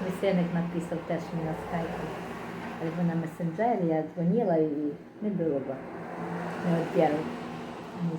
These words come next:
córka. Kochani moi, ja wam życzę wszystkiego,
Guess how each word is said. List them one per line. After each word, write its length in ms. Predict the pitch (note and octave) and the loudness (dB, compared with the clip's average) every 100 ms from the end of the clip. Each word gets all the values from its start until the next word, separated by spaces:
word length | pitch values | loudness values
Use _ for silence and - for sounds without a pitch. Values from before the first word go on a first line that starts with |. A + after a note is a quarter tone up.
| - | -2
córka. 360 | A#3 A3+ - F#3 F3 - - - - - _ _ _ _ _ _ _ _ _ _ _ _ _ _ F3 | 2 2 2 0 0 -6 -18 -20 -20 -20 _ _ _ _ _ _ _ _ _ _ _ _ _ _ -14
Kochani 420 | F3 G#3+ G#3+ F#3 | -6 0 2 4
moi, 360 | E3 D#3 D3 - - - - - - D#3 | 2 2 -2 -8 -16 -20 -20 -20 -12 -2
ja 120 | D#3+ | 0
wam 240 | F3 F3 | 4 4
życzę 340 | E3+ G3 - F3 | 6 4 2 0
wszystkiego, 540 | - F3 - B3+ A#3+ | 0 -6 0 2 4